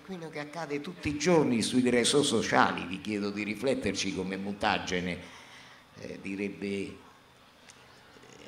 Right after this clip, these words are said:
poco fa, eh, diceva Andrea Fumagalli. Ma vi immaginate una rissa a due con gli insulti peggiori, quelli trasgressivi da carrettiere, che tanto è,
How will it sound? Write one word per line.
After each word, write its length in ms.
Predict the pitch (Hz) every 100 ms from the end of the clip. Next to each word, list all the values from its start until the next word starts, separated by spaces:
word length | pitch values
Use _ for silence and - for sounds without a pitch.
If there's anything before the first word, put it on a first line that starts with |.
| - - - - - -
poco 280 | 107 - 101
fa, 340 | 113 117 104
eh, 1040 | - - - - - - - - - - - -
diceva 720 | 107 101 107 104 98 95 80 - - - - - - -
Andrea 600 | 107 110 113 107 95 90
Fumagalli. 840 | 87 98 101 95 90 82 85 85 - - - - - -
Ma 220 | 143 170
vi 140 | 170
immaginate 760 | 190 202 208 196 214 226 226 156
una 280 | 139 135 135
rissa 360 | 165 151 -
a 120 | 131 113
due 220 | 131 113
con 120 | 123
gli 80 | 131
insulti 440 | 143 - 170 147
peggiori, 600 | 147 117 - 104 98 104
quelli 240 | 117 127 -
trasgressivi 840 | 123 120 - 123 107 - 101 95
da 140 | 101
carrettiere, 680 | 101 110 113 107 117 98 95
che 120 | 104
tanto 320 | 104 139 131
è, 100 | 185